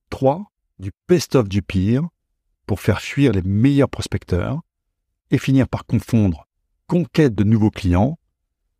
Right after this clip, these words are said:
avec campagne d'information. D'abord, formater des clones.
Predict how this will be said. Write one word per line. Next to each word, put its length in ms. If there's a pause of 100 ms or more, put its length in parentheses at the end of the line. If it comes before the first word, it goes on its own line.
(160)
avec 560 (240)
campagne 460
d'information. 540 (2250)
D'abord, 460 (880)
formater 640
des 100
clones. 220